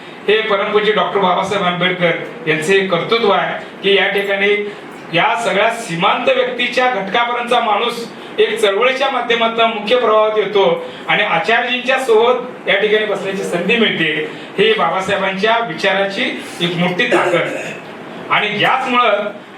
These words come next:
आम्ही ही आज जरी आमची स्वराज क्रांती सेना पॅन्थर आर्मी आज जरी तुम्हाला ही दिसत असली तर याच्या पाठीमागचं कारण आहे एकोणीसशे सत्त्याण्णव. रमाई घाटकोपर विटंबना झाली. विटंबनेच्या नंतरचं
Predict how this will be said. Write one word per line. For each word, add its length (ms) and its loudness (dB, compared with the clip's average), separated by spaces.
आम्ही 520 0
ही 300 0
आज 280 2
जरी 180 6
आमची 220 0
स्वराज 360 2
क्रांती 280 2
सेना 220 2
पॅन्थर 440 2
आर्मी 180 2
आज 280 2
जरी 200 2
तुम्हाला 240 2
ही 100 2
दिसत 280 -2
असली 580 0
तर 60 2
याच्या 280 2
पाठीमागचं 600 2
कारण 340 0
आहे 100 2
एकोणीसशे 320 0
सत्त्याण्णव. 560 -2
रमाई 300 4
घाटकोपर 460 2
विटंबना 520 2
झाली. 380 -4
विटंबनेच्या 560 0
नंतरचं 640 2